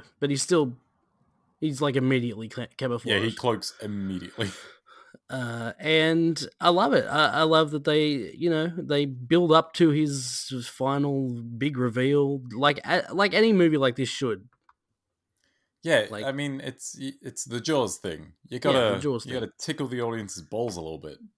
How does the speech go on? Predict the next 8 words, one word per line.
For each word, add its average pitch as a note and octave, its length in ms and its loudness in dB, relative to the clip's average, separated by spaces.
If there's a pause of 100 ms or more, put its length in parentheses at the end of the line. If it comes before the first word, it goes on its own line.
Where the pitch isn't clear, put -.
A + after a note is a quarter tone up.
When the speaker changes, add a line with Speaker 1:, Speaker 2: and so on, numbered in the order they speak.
Speaker 1:
Yeah, - 140 -8 (560)
and A2+ 560 -10 (1040)
boy, G#3+ 180 10
were G3+ 100 8
they F3 160 6
tickled. A#2+ 500 -6 (840)
Speaker 2:
<laughs> - 840 -4
Okay, C3+ 360 4